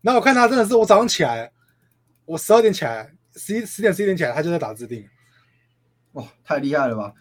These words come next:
Speaker 1: 他，他那时候不知道跟谁打制定。
Speaker 2: 他会不会跟那个，他会不会跟那个 Nathan 还有那个 Wanted 的两个练一练，然后两个都练回去了？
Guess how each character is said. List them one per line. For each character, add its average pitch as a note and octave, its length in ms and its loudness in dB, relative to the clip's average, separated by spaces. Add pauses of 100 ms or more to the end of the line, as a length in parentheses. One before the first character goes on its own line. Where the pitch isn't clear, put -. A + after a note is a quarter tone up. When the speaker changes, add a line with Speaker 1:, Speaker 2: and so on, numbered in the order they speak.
(140)
Speaker 1:
他， F3+ 140 -6
他 G3 180 -6
那 G3+ 40 0
时 G#3+ 60 0
候 G#3 100 2
不 F#3+ 60 -4
知 - 20 -2
道 G3+ 100 8
跟 F#3 160 2
谁 E3 60 -2
打 D3+ 80 2
制 G3 40 2
定。 G#3 40 2
Speaker 2:
他 G#3+ 40 0
会 A3+ 80 4
不 G3+ 40 0
会 - 60 -2
跟 G3 120 4
那 G3+ 120 0
个， D#3+ 120 2
他 D3+ 160 4
会 G#3 60 6
不 A3 40 0
会 G#3+ 80 0
跟 G3+ 140 0
那 G#3 80 -4
个 F3+ 120 -6
Nathan F3+ 400 -6
还 D#3 100 2
有 D3+ 100 4
那 E3 160 -2
个 D3 80 -4
Wanted D#3 280 -4
的 C3+ 100 -6
两 A#2 180 -4
个 A#2 80 -4
练 C#3+ 200 -4
一 - 20 -8
练， C#3 160 -6
然 A#2+ 100 -4
后 C#3 60 -2
两 A#2+ 140 -4
个 A#2+ 60 -6
都 B2+ 100 -4
练 C3 140 -6
回 A2+ 140 -8
去 G#2+ 160 -10
了？ G2 100 -14